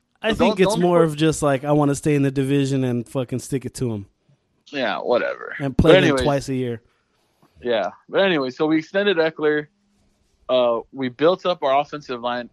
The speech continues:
Speaker 2: well, the right side of the offensive line, and I'm gonna tell you the reason why we built up the right side and not the left. The right side of the offensive line. We, we, we got your boy, Brian Bulaga, which
Speaker 1: Yep.
Speaker 2: I absolutely love. Dude's a
Speaker 1: Yeah.
Speaker 2: fucking Iron Man.
Speaker 1: Fuck.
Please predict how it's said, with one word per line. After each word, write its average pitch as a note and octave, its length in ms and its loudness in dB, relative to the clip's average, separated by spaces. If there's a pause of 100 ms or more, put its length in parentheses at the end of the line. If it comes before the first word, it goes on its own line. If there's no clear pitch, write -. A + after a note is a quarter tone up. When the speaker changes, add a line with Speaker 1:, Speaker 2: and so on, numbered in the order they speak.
Speaker 2:
well, C3 160 -2
the A#2+ 120 -4
right C#3+ 280 -2
side C#3 180 -2
of A#2+ 160 -6
the A#2 100 -4
offensive A#2 380 -14
line, A2 340 -6
and A2+ 100 -10
I'm A#2 60 -4
gonna A2+ 120 -8
tell C#3 220 0
you C#3+ 80 0
the B2 100 -6
reason A#2+ 300 -8
why B2+ 220 0
we B2+ 60 -10
built A#2+ 280 -8
up A2+ 120 -10
the G#2+ 80 -12
right B2 260 -2
side G#2+ 180 -8
and G#2 80 -14
not G#2 160 -12
the - 80 -16
left. G#2+ 300 -12 (720)
The - 80 -12
right D#3 220 0
side D3+ 140 2
of D3 60 0
the C#3 60 0
offensive C3+ 380 -6
line. G#2+ 220 -8 (600)
We, A#2 140 -16 (120)
we, B2 220 -6
we B2+ 100 -4
got D3 240 4
your C#3+ 100 0
boy, C#3+ 340 6 (160)
Brian C3+ 260 -2
Bulaga, C#3 500 -2 (220)
which A#2+ 180 -8
Speaker 1:
Yep. A#2+ 120 -4
Speaker 2:
I A#2 40 -4
absolutely B2+ 640 -8
love. A#2+ 480 -4 (160)
Dude's C3 300 -4
a C3+ 40 -4
Speaker 1:
Yeah. B2 100 -6
Speaker 2:
fucking C3+ 320 -4 (260)
Iron C#3+ 360 0
Man. D#3 380 -4 (120)
Speaker 1:
Fuck. - 520 -16